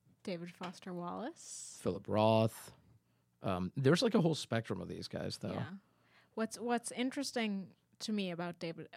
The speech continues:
Speaker 1: Foster Wallace particularly is, um, he, he's basically, he's, like, the darling of the, like, two thousands,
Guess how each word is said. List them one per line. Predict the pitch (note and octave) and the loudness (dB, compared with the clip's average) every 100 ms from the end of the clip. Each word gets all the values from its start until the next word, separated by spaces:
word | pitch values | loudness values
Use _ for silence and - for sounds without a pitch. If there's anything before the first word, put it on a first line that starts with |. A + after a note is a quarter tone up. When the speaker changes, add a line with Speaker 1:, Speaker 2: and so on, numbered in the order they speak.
| - | -10
Speaker 1:
Foster | E3 E3 - C#3 | -6 -6 -6 -8
Wallace | C#3+ - - - | -8 -8 -10 -12
particularly | - F#3 - - - D#2 F#2+ - A3 _ _ _ _ _ | -12 -10 -10 -14 -14 -14 -12 -14 -16 _ _ _ _ _
is, | A3 F#3+ E3+ | 0 2 0
um, | F3 C#3 D3+ - _ _ _ _ | -4 -6 -10 -14 _ _ _ _
he, | - B3+ A#3+ A3+ G#3+ - _ _ - _ _ _ _ | 0 4 8 8 6 0 _ _ -20 _ _ _ _
he's | - A#3+ C4 | -2 2 4
basically, | B3+ A#3 A3+ G#3 - | 6 6 4 -6 -6
he's, | A#3 C4 A#3+ | 0 2 4
like, | A#3 A3+ F#3+ | 2 2 0
the | G3 | 0
darling | E3 F#3+ F3+ F3+ F#3 F#3 F3+ F3 - | 2 2 4 4 4 2 0 -2 -4
of | E3+ E3+ | -6 -4
the, | F3 | -4
like, | D#3+ D#3+ _ _ _ _ _ | -4 -8 _ _ _ _ _
two | - - - G3 F3 - | -14 -12 -4 -4 -6 -2
thousands, | E3 E3 E3+ F3 E3 D#3+ E3 - - - - | 0 0 -2 -4 -4 -6 -8 -8 -8 -10 -16